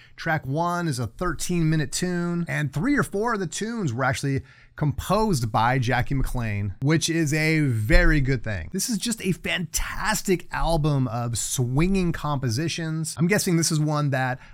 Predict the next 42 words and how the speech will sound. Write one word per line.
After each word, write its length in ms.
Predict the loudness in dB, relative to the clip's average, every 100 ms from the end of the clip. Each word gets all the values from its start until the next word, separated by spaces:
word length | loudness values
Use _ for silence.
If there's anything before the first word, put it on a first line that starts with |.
| -10
a 100 | -6
lot 380 | -6 -4 -2 -2
of 100 | -2
us 140 | 0
have 200 | 0 0
been 160 | 0 -2
waiting 280 | 0 -2
for. 440 | -2 -4 -4 -4 -6
And 80 | -6
of 80 | -4
course, 240 | 0 0 0
this 200 | -2 -2
one 180 | 0
gets 220 | 0 0 -2
an 100 | -2
A 160 | -2 -2
for 180 | -2 -2
me. 240 | -2 -2
It's 240 | -2 -4
so 300 | -4 -2 -2
good. 360 | -2 -2 -4 -4 -4
I 180 | -2 -2
will 180 | -2
definitely 440 | -2 -2 -2 -2 0
be 60 |
picking 220 | 0 0 -2
this 160 | -4
one 160 | -4 -4
up. 180 | -6 -4 -4
All 100 | 0
right, 200 | 2 2
it's 160 | 0 0
October 520 | -2 -2 -2 -2 -2
four, 600 | -6 -6 -2 0 2 0
and 140 | 0
the 60 | -2
first 280 | 0 -2 0
album 260 | 0 0
we're 100 | 0
gonna 180 | 0 0
get 420 | -2 -2 -2 -4
is 420 | -4 -4 -4 -6